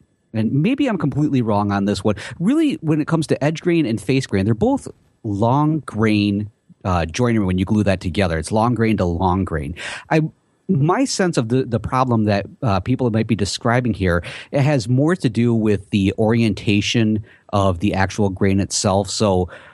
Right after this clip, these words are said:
uh, with the edge grain, depending on the way that you orient it, uh, you may actually have, say, the edge grain glued to a face grain. And if you're not careful about it, that what would be the, the edge grain may have actually the grain, if there was to be any, uh, con-,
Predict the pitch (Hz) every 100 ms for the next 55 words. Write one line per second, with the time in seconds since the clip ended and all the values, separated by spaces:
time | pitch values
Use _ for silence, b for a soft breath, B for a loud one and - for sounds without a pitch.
0 | B - 107 92 104 127 123 120 127 127
1 | 147 127 - 131 120 113 113 101 117 104
2 | 131 123 107 104 - 107 131 147 165 190
3 | 190 B B - 104 104 113 113 147 123
4 | 127 - 127 98 98 95 90 - 98 92
5 | 98 107 107 107 107 98 98 92 B -
6 | 95 107 143 170 160 127 - 104 123 127
7 | - 95 90 92 107 101 175 - 180 220
8 | - 95 85 87 85 107 98 95 - B
9 | B _ - 110 135 123 113 117 104 107
10 | 98 113 135 110 95 101 127 117 117 104
11 | 101 117 113 90 82 110 110 104 92 b
12 | b _ 110 110 113 110 110 107 101 98
13 | 90 - _ 104 85 78 76 76 - _
14 | _ - 147 120